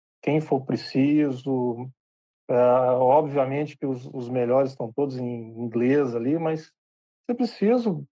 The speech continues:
entre em contato com a gente ali, vamos, vamos bater um papo, vamos, va-, vamos entender qual que é o seu problema, qual é a sua dificuldade,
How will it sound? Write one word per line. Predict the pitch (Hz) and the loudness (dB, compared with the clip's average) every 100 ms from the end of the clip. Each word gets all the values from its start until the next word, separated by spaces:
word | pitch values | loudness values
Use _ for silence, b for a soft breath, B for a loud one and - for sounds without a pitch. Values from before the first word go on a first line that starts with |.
| 156 | -2
entre | 156 190 208 180 | 2 2 2 0
em | |
contato | - 147 151 156 - | 2 2 2 2 0
com | 139 | -4
a | |
gente | 123 147 139 | -2 -6 -6
ali, | 123 135 165 | -4 -2 -2
vamos, | 135 151 175 | -2 -4 -4
vamos | 147 175 | -4 0
bater | 160 - | -2 0
um | 131 | -4
papo, | 131 135 143 147 139 _ 139 131 | 0 4 6 4 2 _ -6 -4
vamos, | 120 147 175 165 - _ _ _ _ - | -2 -2 0 -2 -6 _ _ _ _ -2
va-, | 190 | -2
vamos | 190 190 247 | 2 2 4
entender | 269 269 247 214 165 151 196 | 2 2 4 4 2 2 0
qual | 214 185 | 2 2
que | 175 | 2
é | |
o | |
seu | 160 165 | 0 0
problema, | 156 139 127 165 190 160 | 2 2 4 4 4 2
qual | 160 151 | 4 4
é | |
a | 135 | 2
sua | 147 143 | -2 -4
dificuldade, | - 139 147 131 170 208 233 247 | -6 -6 -2 4 4 4 2 -2